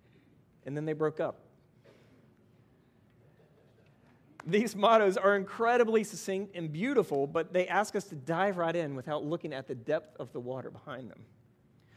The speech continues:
"All You Need Is Love" is also from an iconic scene in the movie Love Actually. Anybody seen Love Actually? Uh, and it's at the wedding scene where, um,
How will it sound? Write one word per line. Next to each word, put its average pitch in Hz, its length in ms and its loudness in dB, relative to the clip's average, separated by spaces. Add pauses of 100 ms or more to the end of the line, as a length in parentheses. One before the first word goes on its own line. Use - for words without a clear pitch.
(280)
"All 220 120 8
You 294 120 2
Need 285 140 0
Is 185 120 -2
Love" 196 160 6
is 165 120 -2
also 185 280 0
from 170 140 -8
an 156 80 -2
iconic 170 440 -4
scene 175 220 -8
in 156 80 -8
the 147 60 -4
movie 147 220 -2
Love 151 280 0
Actually. 165 560 -6 (140)
Anybody 147 220 -10
seen 151 260 -14
Love 143 160 -12
Actually? 151 360 -14 (1000)
Uh, 156 300 4 (540)
and 190 160 4
it's 196 320 2
at 190 220 2
the 190 80 0
wedding 196 360 4
scene 202 420 -6
where, 156 480 2
um, 127 560 -2